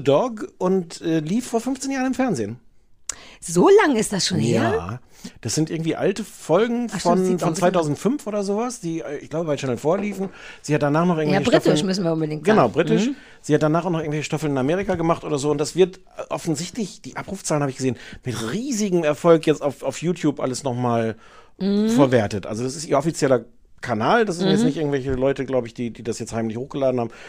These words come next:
Speaker 1: Und, ähm, wird teilweise nochmal so ein kleines Häppchen geschnitten und kann aber auch ganze
Speaker 2: Mhm.
Speaker 1: Episoden sich angucken. Victoria Stilwell ist eine junge Frau,
Speaker 2: Wobei, die ist doch auch
Speaker 1: Hundetrainer.
Speaker 2: jetzt schon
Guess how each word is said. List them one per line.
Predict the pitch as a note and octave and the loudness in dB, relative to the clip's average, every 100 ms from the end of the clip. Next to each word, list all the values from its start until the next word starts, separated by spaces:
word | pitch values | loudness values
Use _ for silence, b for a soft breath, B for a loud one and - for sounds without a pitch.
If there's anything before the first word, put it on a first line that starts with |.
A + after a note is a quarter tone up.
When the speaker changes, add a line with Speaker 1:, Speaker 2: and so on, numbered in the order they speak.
| B - | B -8
Speaker 1:
Und, | A#2 A2 - - | -6 -6 -12 -4
ähm, | A#2 A2 G#2 G2+ G2+ G2+ G2 F#2+ F#2+ F#2+ F#2 | 0 0 0 0 -2 -4 -4 -6 -6 -8 -6
wird | G2+ C3 | -4 0
teilweise | D3 C#3 | 2 2
nochmal | B2 A2+ | 0 -2
so | G#2+ | -4
ein | |
kleines | G#2 A2 | -4 0
Häppchen | G3 A3 E3+ | 0 0 -4
geschnitten | D#3 D3+ | -4 -6
und | B2+ | -4
kann | A#2+ | -2
aber | G#2+ | -2
auch | G2+ | -4
ganze | G#2+ G#3 | -6 -4
Speaker 2:
Mhm. | A3 | 0
Speaker 1:
Episoden | A#2+ F#3+ | 2 2
sich | E3+ D3+ | 0 -6
angucken. | C3 C3 B B B B | -6 -6 B B B B
Victoria | - D#3 A3+ B3+ A#3 | -2 0 2 4 4
Stilwell | - B3+ D4 C4 B3+ A#3+ A#3 - | 2 0 2 4 6 8 6 4
ist | G3+ G3+ - - | -2 0 -2 -4
eine | E3 F3+ F3+ F3 E3+ | 0 2 4 4 4
junge | D#3+ C3+ C3+ F3+ G#3 A3 A3+ A3 G#3 G3+ b b b b b - - - _ - - | 0 -6 2 4 4 2 2 2 0 -6 b b b b b -20 -20 -20 _ -20 -18
Frau, | - - - - - - C3 D#3+ A3+ C4 | -14 -14 -14 -14 -10 0 6 6 6 0
Speaker 2:
Wobei, | D#3 C3+ | 0 2
die | D3+ | 2
ist | F3+ | 2
doch | G3 | 2
auch | - | 2
Speaker 1:
Hundetrainer. | G3 B3 | 2 2
Speaker 2:
jetzt | C4+ - | 0 -2
schon | D3+ B2+ | -4 -6